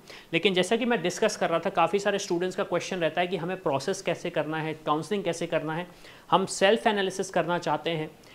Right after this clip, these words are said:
तो उसके लिए हमने जो सॉल्यूशन निकाला हुआ है, वो काफ़ी सारे सॉल्यूशन आपको आपके स्क्रीन में दिख ही जाएंगे, नीचे डिस्क्रिप्शन में भी लिंक होगा। जैसे कि आप देखिए,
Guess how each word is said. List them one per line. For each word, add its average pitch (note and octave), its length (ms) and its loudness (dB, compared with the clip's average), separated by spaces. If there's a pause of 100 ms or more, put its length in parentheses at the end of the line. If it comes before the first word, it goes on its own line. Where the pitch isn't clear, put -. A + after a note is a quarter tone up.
(220)
तो G#3 60 -4
उसके G3 260 -2
लिए C#4 100 2
हमने A3+ 260 0
जो B3 100 0
सॉल्यूशन F#3+ 460 0
निकाला F3+ 340 2
हुआ F3+ 220 6
है, F#3+ 80 2
वो G3 100 -2
काफ़ी G#3+ 320 4
सारे G3 240 4
सॉल्यूशन E3 420 -2
आपको E3 280 0
आपके C#3 280 2
स्क्रीन D3+ 340 -4
में E3+ 160 -4
दिख C3+ 140 -4
ही F3 100 0
जाएंगे, D3 300 -2
नीचे D3+ 260 -4
डिस्क्रिप्शन C#3+ 420 -6
में D#3 140 -4
भी D3+ 60 -2
लिंक C#3+ 200 -4
होगा। C#3 200 0 (460)
जैसे D#3+ 180 0
कि A3 100 4
आप G3 120 6
देखिए, D#3+ 420 -2